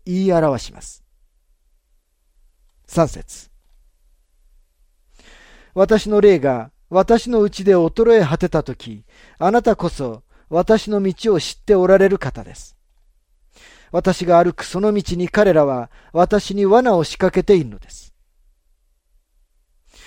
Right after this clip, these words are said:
彼らはダビデを罠にかけようとしました。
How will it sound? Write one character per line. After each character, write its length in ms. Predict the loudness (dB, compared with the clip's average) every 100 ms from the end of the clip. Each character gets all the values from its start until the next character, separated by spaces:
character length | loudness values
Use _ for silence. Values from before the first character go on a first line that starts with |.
| -20 -20 _
彼 200 | 0 2
ら 100 | 4
は 120 | 2
ダ 160 | 4 2
ビ 120 | 4
デ 120 | 2
を 140 | 4 4
罠 220 | 4 2
に 120 | -2
か 160 | -4 -4
け 160 | -2
よ 100 | -2
う 40 | -2
と 120 | -4
し 120 | -6
ま 80 | -16
し 80 | -20
た。 180 | -20